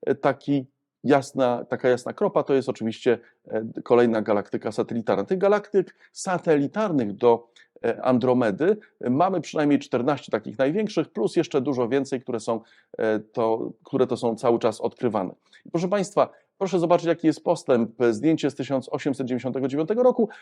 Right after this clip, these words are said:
a teraz przechodzimy szybko do zdjęcia już w naszych czasach. E, i widzimy, jak wiele, e, struktur wewnątrz tej galaktyki jesteśmy w stanie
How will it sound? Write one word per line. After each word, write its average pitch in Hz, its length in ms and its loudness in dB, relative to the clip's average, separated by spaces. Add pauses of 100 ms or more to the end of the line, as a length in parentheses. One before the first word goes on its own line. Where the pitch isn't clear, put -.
a 156 80 0
teraz 175 240 2
przechodzimy 156 440 0
szybko - 420 2 (220)
do 143 120 0
zdjęcia 135 420 4
już 131 280 2
w 117 300 -2
naszych 139 480 -2
czasach. 107 520 -2 (460)
E, 120 100 2
i 160 180 0
widzimy, 147 720 2
jak 123 320 0
wiele, 135 500 4 (280)
e, 117 320 2
struktur 139 720 0
wewnątrz 127 500 0
tej 123 180 0
galaktyki 117 520 -2
jesteśmy 113 340 -6
w 110 60 -12
stanie 107 360 0